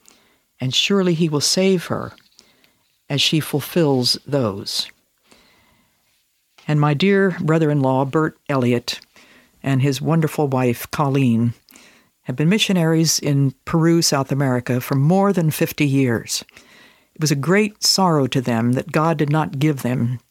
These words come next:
children. But God has given them hundreds, perhaps thousands, of spiritual children, as he gave them a work which required that they be constantly traveling, six months out of the year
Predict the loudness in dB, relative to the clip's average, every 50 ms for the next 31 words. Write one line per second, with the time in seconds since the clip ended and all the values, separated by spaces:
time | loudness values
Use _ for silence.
0 | _ _ -4 -2 0 0 0 0 -2 -4 -6 -10 _ _ _ _ _ _ _ -20
1 | -20 -20 -20 -20 _ _ _ _ _ _ _ _ _ _ _ _ _ _ _ _
2 | -4 -4 -2 0 0 0 2 2 2 2 0 0 0 0 2 2 2 2 2 2
3 | 2 0 0 -2 -4 0 2 2 4 4 4 2 2 2 0 0 0 -2 -4 -6
4 | -4 -2 0 0 0 0 -2 -6 -6 -4 -2 0 2 2 2 2 2 0 0 0
5 | -2 -2 -4 -4 -6 -8 -10 _ -20 -20 -20 _ _ _ _ _ _ _ -4 -2
6 | 0 0 0 -2 0 0 2 2 2 2 0 0 -2 -2 -2 -2 0 0 2 2
7 | 0 0 -4 -6 -8 -10 -14 _ _ _ _ _ -20 -20 _ _ _ _ _ _
8 | _ _ _ -4 -2 -2 -2 0 0 0 2 2 2 2 0 0 2 2 2 2
9 | 2 2 2 0 -2 -8 -14 -14 -4 -2 -2 -2 0 -2 -2 -2 0 0 0 2
10 | 2 2 2 0 0 -2 -2 -2 -2 0 0 0 0 0 -2 -4 _ -10 -4 -2
11 | 0 2 2 0 0 -4 -4 -2 -2 -2 -2 0 0 0 0 0 0 0 -2 -4
12 | -4 -8 -14 _ _ -20 -20 _ -20 -20 -20 -20 _ -6 -2 -2 0 0 0 0
13 | 0 2 2 2 0 0 0 2 2 2 2 2 2 2 2 2 2 2 0 0